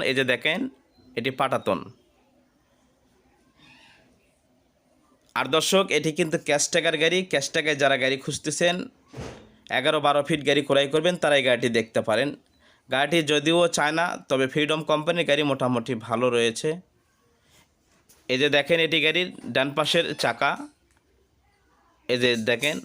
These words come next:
পিছের ডান পাশের এক জোড়া চাকা, তবে সামনের এক জোড়া এবং পিছের ডান পাশে এক জোড়া চাকা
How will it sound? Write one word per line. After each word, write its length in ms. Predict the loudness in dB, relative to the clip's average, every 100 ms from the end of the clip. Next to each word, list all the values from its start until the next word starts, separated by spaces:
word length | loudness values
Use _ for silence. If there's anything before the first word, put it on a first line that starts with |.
| -8 -6
পিছের 280 | 0 0 2
ডান 120 | 0 0
পাশের 260 | 0 0 -2 -8 _ -4 -4
এক 60 | 0
জোড়া 180 | 0 2 0
চাকা, 220 | -2 -4 -2
তবে 160 | 0 0 0
সামনের 300 | 0 2 0
এক 60 | 0
জোড়া 140 | 0 2
এবং 100 | 0 -2
পিছের 260 | -2 -2 0
ডান 120 | 0 0
পাশে 160 | -2 0
এক 40 | 0
জোড়া 160 | -2 -2
চাকা 200 | -2